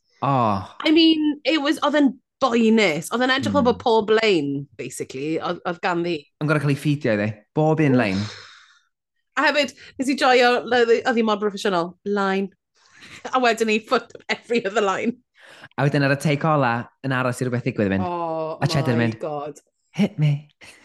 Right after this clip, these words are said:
Speaker 2: Oedd hwnna, oedd hwnna'n, oedd hwnna yn hilarious. I should have stayed in.
Speaker 1: Absolutely. And
Speaker 2: Hit me.
Speaker 1: so,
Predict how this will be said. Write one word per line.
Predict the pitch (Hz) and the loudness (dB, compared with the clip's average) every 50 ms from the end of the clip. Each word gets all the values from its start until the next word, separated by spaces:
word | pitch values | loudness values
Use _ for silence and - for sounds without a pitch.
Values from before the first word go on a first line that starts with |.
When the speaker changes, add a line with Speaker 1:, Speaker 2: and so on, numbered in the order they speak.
| - - _ _ - - | -20 -20 _ _ -10 -8
Speaker 2:
Oedd | 190 - - | -8 -8 -2
hwnna, | - - 247 220 196 185 - - | 0 2 4 4 4 2 2 0
oedd | 294 196 175 | -2 -2 0
hwnna'n, | 254 233 220 196 170 170 185 - - - - _ _ _ - | 0 0 2 2 2 2 0 -2 -6 -16 -20 _ _ _ -8
oedd | 190 165 175 | -8 -4 -2
hwnna | 208 202 196 170 156 147 139 - - _ _ _ _ _ - _ - | 0 0 0 0 0 0 -2 -4 -8 _ _ _ _ _ -20 _ -6
yn | 180 180 | -2 0
hilarious. | 202 196 190 175 170 170 - 175 | 2 4 4 4 4 2 0 -2
I | 185 | -8
should | 165 - 190 170 | -4 -4 -4 -4
have | 165 151 | -4 -8
stayed | - - 170 170 151 | -4 -2 -2 -2 -2
in. | 143 127 120 107 143 - _ _ _ _ _ _ _ _ _ _ _ _ _ - | -4 -8 -8 -12 -14 -18 _ _ _ _ _ _ _ _ _ _ _ _ _ -8
Speaker 1:
Absolutely. | 104 113 - - - - - 101 95 95 - _ - 98 82 92 - _ _ _ - - - - - - - - - - _ - _ _ _ - | -8 -8 -8 -8 -18 -12 -8 -6 -6 -6 -8 _ -10 -10 -10 -10 -12 _ _ _ -20 -20 -20 -20 -20 -20 -20 -20 -20 -20 _ -20 _ _ _ -6
And | 139 147 143 - | -4 -4 -2 -2
Speaker 2:
Hit | 165 - - | -4 -6 -8
me. | 175 180 175 165 160 _ _ _ _ _ _ | -8 -8 -8 -8 -8 _ _ _ _ _ _
Speaker 1:
so, | _ - - - 165 160 156 151 151 147 143 | _ -10 -4 0 0 2 2 2 2 0 -2